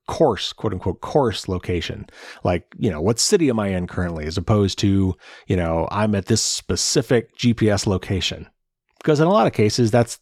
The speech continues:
that's enough location information. They don't have to be specific. So it's nice that you can kinda dumb down the data. I think that, that's a good option for your phone to allow.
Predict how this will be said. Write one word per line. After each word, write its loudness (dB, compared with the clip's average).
that's 0
enough 2
location -2
information. -10
They -4
don't 0
have -2
to -10
be -2
specific. -12
So 4
it's -2
nice 2
that 0
you -2
can -2
kinda 2
dumb 2
down 2
the 0
data. -4
I -4
think -6
that, -4
that's -4
a -6
good -4
option -2
for -4
your -2
phone 0
to -8
allow. -6